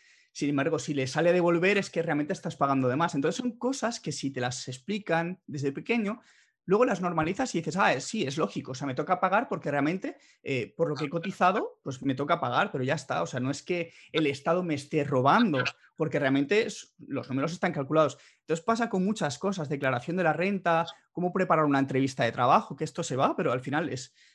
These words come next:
tú acabas la universidad y no te enseñan cómo afrontar un, una entrevista, cómo hacer bien un currículum.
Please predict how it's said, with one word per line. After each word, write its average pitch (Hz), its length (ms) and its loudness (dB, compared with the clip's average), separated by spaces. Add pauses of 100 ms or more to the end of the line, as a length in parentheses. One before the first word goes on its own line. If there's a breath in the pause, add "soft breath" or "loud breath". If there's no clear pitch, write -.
(180)
tú 170 140 2
acabas 165 460 4
la 151 120 4
universidad 131 760 2 (120)
y 139 120 0
no 139 180 -2
te 214 100 -2
enseñan 202 580 -2
cómo 151 200 -2
afrontar 139 420 -2
un, 131 420 -2
una 151 260 -2
entrevista, 160 500 -2
cómo 151 180 0
hacer 156 240 -2
bien 143 180 0
un 135 100 2
currículum. 165 840 -2